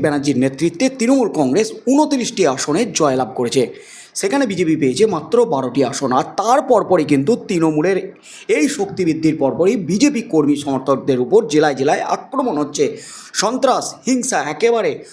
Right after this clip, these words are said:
চরম আকার নিয়েছে, এই অভিযোগ তুলেছিল বিজেপি নেতৃত্ব। তার পরপরই কিন্তু কেন্দ্র থেকে আসে ফ্যাক্ট ফাইন্ডিং টিম, আর সেই টিম ঘুরে গিয়ে অবশেষে বিস্ফোরক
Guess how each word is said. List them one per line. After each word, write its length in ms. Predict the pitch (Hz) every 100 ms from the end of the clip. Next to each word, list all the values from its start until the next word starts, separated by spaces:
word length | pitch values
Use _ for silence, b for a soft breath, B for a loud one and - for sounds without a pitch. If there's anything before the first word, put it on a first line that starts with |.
| B
চরম 320 | - 170 233 262 -
আকার 260 | 156 165 139
নিয়েছে, 320 | 135 127 240 -
এই 160 | 196 269
অভিযোগ 340 | 220 175 160 156
তুলেছিল 300 | 143 131 180 240 160
বিজেপি 300 | 147 151 240
নেতৃত্ব। 500 | 190 - 131 120 151 113 - b b b b b
তার 160 | 190 262
পরপরই 360 | 262 214 196 160
কিন্তু 280 | 156 - 247 240
কেন্দ্র 300 | 220 247 262 220
থেকে 200 | 156 151
আসে 240 | 117 120 208 240
ফ্যাক্ট 260 | - 196 -
ফাইন্ডিং 400 | - 135 123 185 247
টিম, 220 | 214 202 131 B B B
আর 80 | 160 -
সেই 300 | - 233 302 -
টিম 180 | 240 233 -
ঘুরে 240 | 196 208 185
গিয়ে 240 | 180 170 156 -
অবশেষে 840 | 220 247 311 247 - 202 269 277 233 139 B B B - 143
বিস্ফোরক 540 | 294 302 - 220 220